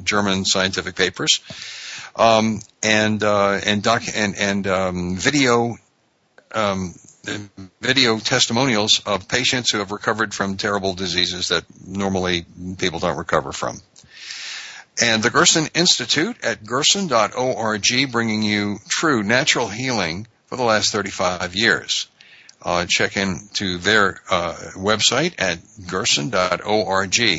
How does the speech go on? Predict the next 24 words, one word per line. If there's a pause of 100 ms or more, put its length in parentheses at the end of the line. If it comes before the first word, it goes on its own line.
(440)
We're
on
the
line
with,
uh,
with
Eric
Merilla, (480)
and
one
of
the
reasons
that
Eric
is,
uh,
is, (160)
uh, (180)
one
of
our
favorites